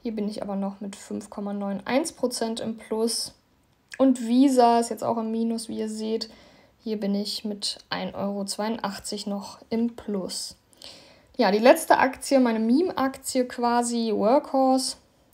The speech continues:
Hier ein Minus von siebzehn Prozent, vierzehn Euro fünfundzwanzig. Ähm, aber die werde ich auch noch, ja,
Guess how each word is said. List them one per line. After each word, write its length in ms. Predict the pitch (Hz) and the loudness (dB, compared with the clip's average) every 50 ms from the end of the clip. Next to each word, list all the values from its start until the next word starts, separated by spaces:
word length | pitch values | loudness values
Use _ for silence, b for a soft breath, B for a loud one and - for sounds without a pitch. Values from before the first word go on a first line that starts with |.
| _ - _ _ | _ -20 _ _
Hier 260 | - 226 240 240 - | -2 0 0 0 0
ein 140 | - 226 226 | 0 -2 -2
Minus 240 | 220 226 226 233 226 | 0 0 0 -2 -4
von 220 | - - 220 214 | -6 -6 -6 0
siebzehn 440 | 214 247 320 320 - - - 294 269 | 0 0 0 0 -2 -2 0 0 0
Prozent, 600 | 262 - 262 247 - - - 214 214 220 226 226 | 0 0 -2 -2 -2 -2 -2 -2 -2 -2 -4 -4
vierzehn 340 | - 233 220 220 - 208 196 | -4 -6 -6 -4 -6 -6 -6
Euro 160 | 202 214 214 | -6 -6 -8
fünfundzwanzig. 1080 | 214 - - 214 214 208 208 - - 208 220 240 294 302 - - 269 262 262 262 - b b b b b b b b b b b _ - - | -8 -10 -10 -10 -8 -8 -8 -6 -6 -4 -2 -2 -2 -2 2 4 4 4 4 2 -4 b b b b b b b b b b b _ -6 -4
Ähm, 420 | 226 220 220 214 214 208 208 202 202 _ _ _ _ _ _ _ _ _ _ _ - - | -2 -2 -2 -2 -2 -2 -4 -6 -8 _ _ _ _ _ _ _ _ _ _ _ -6 -4
aber 180 | 226 208 202 | -4 -2 -2
die 100 | 202 196 | -4 -4
werde 160 | 190 196 196 196 | -4 -4 -4 -4
ich 100 | 202 - | -6 -6
auch 200 | 185 202 196 208 | -8 -8 -6 -6
noch, 340 | 196 190 190 - - - - _ _ _ - | -8 -8 -8 -12 -16 -20 -20 _ _ _ -2
ja, 260 | 240 202 185 196 - | -2 -2 -2 -2 -6